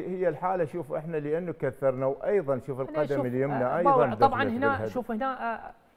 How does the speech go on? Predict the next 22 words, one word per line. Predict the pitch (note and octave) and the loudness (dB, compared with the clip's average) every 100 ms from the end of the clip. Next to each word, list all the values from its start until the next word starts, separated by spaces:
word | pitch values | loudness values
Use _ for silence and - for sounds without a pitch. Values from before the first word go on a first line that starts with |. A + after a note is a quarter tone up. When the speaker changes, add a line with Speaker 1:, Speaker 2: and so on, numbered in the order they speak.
| _ _ _ - | _ _ _ -4
Speaker 2:
كان | B3+ B3 | -4 -2
التمركز | - A#3+ D4+ - C#4 B3 - - F3 | -4 -2 -2 -2 -6 -6 -10 -20 -10
مالته | G3+ C4+ B3 - | -4 -2 -2 0
يعني | B3 G#3+ G#3 G3 | 0 0 -4 -4
كزوايا | - A#3+ - - D#3+ D3+ G#3 G#3 F3 D#3 D3 D3+ | 0 2 0 -8 -6 4 8 8 8 4 0 -2
أنا | D3 E3 | -2 -4
أقصد | - G#3 A3 - | -4 -2 -4 -4
ممتاز | D#3+ F#3 - G#3+ D3+ | -4 -4 2 0 0
جدًا، | E3 A#2 | -6 -6
Speaker 1:
مم. | D#3+ | -2
Speaker 2:
لكن | A#3+ B3 | -2 -4
شنو | G3 C4+ | -8 -4
اللي | B3+ | -2
ارتكبه | - - - A3 | -2 -6 -6 -4
الخطأ | F#3 - C#3 | -4 -6 -8
علي | G2+ B2+ G#2+ | -10 -10 -10
كاظم؟ | - G#2 - | -10 -10 -10
Speaker 1:
العودة | - B2 C#3+ B2+ | -4 -2 0 0
للخلف. | A2+ G#2+ - C3+ A2 - | 0 -4 -8 -8 -8 -10
Speaker 2:
هو | C4 A#3 | -8 -8
العودة | - A3 F#3 | -6 -8 -8
وين؟ | F3 A3 C#3+ | -6 -6 -8